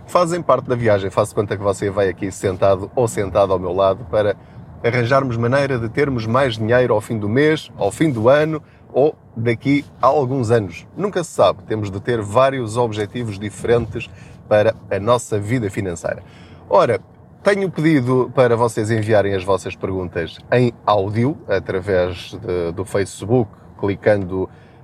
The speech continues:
lá no microfonezinho, eu recebo a mensagem em áudio, ou então gravam com o vosso telemóvel, com o gravador de, de som, e depois o fecheiro enviam para info ponto contaspoupanca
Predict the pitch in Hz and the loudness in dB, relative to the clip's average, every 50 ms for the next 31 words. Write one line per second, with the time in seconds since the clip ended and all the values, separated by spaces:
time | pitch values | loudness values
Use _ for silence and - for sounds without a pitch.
0 | - - 95 101 98 98 98 98 104 101 113 120 - 120 117 110 110 - 120 110 | -6 -2 0 2 2 2 2 -2 -2 0 0 0 2 2 2 2 2 2 0 0
1 | 110 107 101 98 104 107 95 98 113 127 135 110 101 98 98 98 - - - 104 | 0 0 -4 -4 -4 -4 -4 -4 -4 -4 -2 -2 -2 -2 -2 -4 -6 -4 -2 0
2 | 98 101 104 95 95 98 92 90 - 104 92 90 87 87 92 90 90 90 - - | 0 2 0 0 0 -2 -2 0 2 2 2 2 2 0 -2 -4 -4 -4 -4 -4
3 | 98 92 95 92 95 - - 104 104 104 98 92 110 120 139 - - - - - | -2 -2 -2 -6 -6 -4 0 0 0 0 0 -2 -2 -2 -2 -2 -4 -12 -20 -20
4 | - - - 156 156 165 165 160 180 180 180 170 151 147 147 147 156 151 - 170 | -18 -6 0 2 2 2 2 2 0 0 2 2 2 2 2 0 -2 -6 -4 -4
5 | 165 165 160 165 156 151 - - 170 165 165 165 170 175 190 202 262 262 220 - | -4 -2 0 0 -2 -2 -2 -2 0 2 2 2 2 2 2 0 0 -4 -6 -8
6 | _ - - - 92 92 92 90 87 90 87 85 85 87 85 85 92 95 90 92 | _ -16 -12 -8 -6 -6 -6 -6 -6 -8 -8 -8 -8 -8 -8 -6 -6 -6 -4 -4
7 | 104 92 101 110 127 151 143 117 110 90 85 85 85 80 85 - - - 117 131 | -2 0 2 2 2 2 -2 -6 -8 -8 -8 -8 -10 -12 -12 -10 -4 -2 0 0
8 | 160 - - - _ _ - _ _ - - - - 170 160 160 160 - 160 165 | -2 -4 -12 -20 _ _ -20 _ _ -20 -14 -6 -4 -2 -2 -2 -2 0 2 4
9 | 165 170 175 - - 170 160 151 - - - - 165 170 165 175 185 175 175 170 | 4 2 0 -4 -8 -6 -6 -6 -6 -6 -2 2 2 2 2 2 0 0 0 -2
10 | 147 135 147 151 160 160 156 127 151 147 151 156 147 - - 147 147 147 131 - | -2 -2 0 0 2 0 0 2 2 2 4 2 2 0 -2 -2 -2 -2 -4 -6
11 | - - 147 156 156 - - - - - - - 123 127 127 123 123 - 131 135 | -4 0 0 0 0 -2 -6 -20 -20 -12 -2 0 2 2 2 0 -2 -4 -6 -6
12 | 131 - - - 123 120 110 117 110 104 - 113 104 - - 107 107 107 - - | -6 -4 0 2 2 2 2 -2 -4 -2 -2 -2 0 2 2 2 2 2 0 0
13 | 110 107 107 | 0 0 0